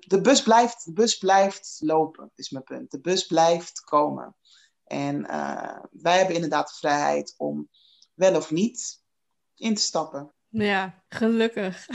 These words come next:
Speaker 2: <laughs> Wat zou je nog als laatste willen meegeven? Wat, wat, wat is, ja, wat is eigenlijk jouw diepste wens voor misschien jezelf of voor je dochter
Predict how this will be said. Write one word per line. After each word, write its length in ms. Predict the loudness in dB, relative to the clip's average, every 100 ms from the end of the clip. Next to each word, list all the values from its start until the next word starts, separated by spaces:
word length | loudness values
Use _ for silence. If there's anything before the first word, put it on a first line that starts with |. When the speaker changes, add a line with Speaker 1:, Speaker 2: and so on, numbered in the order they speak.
| -4 -6 -6 -2
Speaker 2:
<laughs> 600 | -2 -2 -4 -6 _ _
Wat 220 | -8 -8 0
zou 220 | 2 4
je 60 |
nog 240 | 4 0 0
als 180 | -4 0
laatste 460 | 2 2 0 -6
willen 280 | -2 -2 -2
meegeven? 1200 | 0 -2 -4 -4 -2 -2 -4 -8 -8 -8 -12 -8
Wat, 200 | -4 -4
wat, 300 | -4 -6 -6 -10
wat 200 | -6 -4
is, 220 | -4 -6 -10
ja, 320 | -6 -6 -4
wat 180 | -4 -4
is 120 | -4
eigenlijk 400 | 2 2 2 -2
jouw 540 | 0 2 2 0 -2 -8 _ _ _
diepste 880 | -12 -6 -4 -4 -6 -4 -2 -2 0
wens 680 | 0 0 -2 -6 -12 -14 -16
voor 440 | -10 -4 -2 0 0
misschien 520 | -2 -4 -4 -2 -2
jezelf 800 | -2 0 2 4 2 0 -12 -18
of 160 | -18
voor 320 | -18 -14 -10 -8
je 140 | -6
dochter 840 | -6 -6 -6 -4 -2 -2 -4 -6